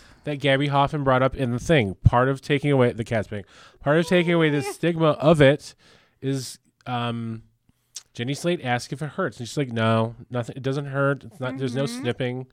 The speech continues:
Speaker 2: No.
Speaker 1: It's just, like, a five-minute thing.
Speaker 2: Yeah.
Speaker 1: And then you just take the rest of the day off. And the only, th-, it, it feels like period cramps. And, you know, and that's normal. That's a normal feeling."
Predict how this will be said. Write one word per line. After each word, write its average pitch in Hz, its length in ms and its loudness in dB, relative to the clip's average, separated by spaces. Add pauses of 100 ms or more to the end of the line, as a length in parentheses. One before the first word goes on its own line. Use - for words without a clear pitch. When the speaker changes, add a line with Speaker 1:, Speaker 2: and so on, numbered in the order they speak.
(180)
Speaker 2:
No. 214 240 -14
Speaker 1:
It's 120 140 -8
just, - 480 -8 (520)
like, 117 160 -4
a 110 60 -6
five-minute 123 560 0
thing. 123 420 -2
Speaker 2:
Yeah. 349 240 -10
Speaker 1:
And 113 160 -4
then 117 340 0
you 123 100 0
just 127 140 -4
take 131 140 0
the 135 80 2
rest 127 200 2
of 139 60 -2
the 135 40 -2
day 123 140 0
off. 113 300 0
And 120 60 -8
the 120 60 -2
only, 131 120 -2
th-, 131 140 -14
it, 135 240 -6 (480)
it 127 100 -18
feels 143 320 -6
like 131 160 -4
period 120 360 0
cramps. 95 420 -4
And, 107 260 -8
you 117 100 -2
know, 123 140 0
and 123 220 -2
that's 131 220 2
normal. 110 500 4
That's 110 180 -12
a - 20 -8
normal 117 240 -4
feeling." 95 320 -10